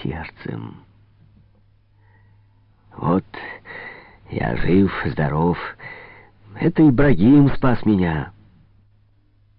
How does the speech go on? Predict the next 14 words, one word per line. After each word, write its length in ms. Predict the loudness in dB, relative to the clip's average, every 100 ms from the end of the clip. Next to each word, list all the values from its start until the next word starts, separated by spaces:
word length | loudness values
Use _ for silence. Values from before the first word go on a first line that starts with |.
| _ _ _ -10
Отец 380 | -8 -2 -4 -4 -20 -20 _ -20 _ -12
грузно 400 | -4 -2 -2 -6
встал 560 | -8 -6 -2 0 0 -4 -18 _ _ _ _ _
и, 100 | -14
чуть 260 | -8 -10 -8
покачиваясь, 760 | -10 -6 -2 0 0 0 0 -2 -16 -20 -16
вышел 380 | -6 -4 -2 -4
в 80 | -8
кухню. 520 | -4 -2 -2 -8 -12 -14 -20 -20 -20 _ _ _ _ _ _ -20 _ -20 _ -10
«Папаша 480 | -6 -4 -4 -2 -4
опять, 340 | 0 0 0
кажется, 380 | -4 -6 -6 -6
выпивший». 640 | -2 -4 -6 -10 -10 -10 -16 -20 _ _ _ _ _ _ _ _ _ _ _ _
«Да, 260 | 0 0